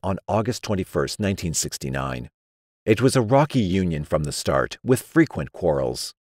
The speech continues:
One bone of contention was Lee's announcement that her childhood neighbor and sometimes tennis partner had offered her a twenty thousand dollars salary to join the C I A.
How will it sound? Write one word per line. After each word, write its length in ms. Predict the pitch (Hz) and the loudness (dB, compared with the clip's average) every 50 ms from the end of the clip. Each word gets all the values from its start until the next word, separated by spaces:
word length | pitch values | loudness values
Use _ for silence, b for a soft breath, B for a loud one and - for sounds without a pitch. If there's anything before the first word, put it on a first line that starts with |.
| _ _ _ _ _ _ - | _ _ _ _ _ _ 0
One 280 | 92 104 113 123 120 | 4 6 6 6 6
bone 240 | 90 120 110 117 113 | 8 6 6 6 6
of 100 | 110 - | 2 2
contention 560 | - 127 110 113 104 90 82 - 95 87 85 | 0 0 2 2 2 2 2 0 0 0 0
was 220 | 90 110 107 90 113 | 0 0 0 2 4
Lee's 240 | 117 135 151 131 | 4 4 4 4
announcement 560 | 143 120 107 104 104 113 - - - 117 113 - | 4 2 4 4 2 2 0 -2 -2 -2 0 0
that 100 | - 95 | 2 2
her 80 | 104 | 2
childhood 500 | 101 - - 135 127 143 139 131 123 190 | 2 2 0 0 0 0 2 0 0 0
neighbor 380 | 165 185 196 214 220 - 175 160 | 2 2 2 2 2 2 2 0
and 140 | 185 180 - | 0 0 0
sometimes 440 | - 156 151 151 160 143 127 - | 0 0 0 0 0 0 0 -2
tennis 300 | - - 139 135 127 - | -2 -2 -2 -2 0 -2
partner 420 | - - - 76 - - 76 69 - _ | -4 -2 -2 -2 -2 -2 -6 -6 -4 _
had 140 | - 131 135 | 0 4 4
offered 320 | 135 135 143 - 135 107 87 | 4 4 4 2 0 -2 0
her 140 | 87 87 | 0 0
a 40 | 82 | 0
twenty 300 | - - - 139 139 135 | 0 -2 -2 -2 -2 -2
thousand 380 | 131 - 135 117 117 - - 117 | -2 -2 -2 -2 -2 -2 0 2
dollars 280 | 107 98 104 98 90 | 2 2 2 0 -2
salary 460 | - - 123 110 117 113 98 76 67 64 | -2 0 0 2 2 2 0 -2 -2 -4
to 140 | - - | -4 -6
join 340 | 85 - - 143 139 123 92 | -4 -2 0 0 0 0 0
the 80 | 71 69 | -2 -2
C 240 | - - - 98 80 | -4 -2 0 0 0
I 120 | 71 69 | 0 0
A. 340 | 67 67 73 87 80 65 | 0 2 2 2 2 0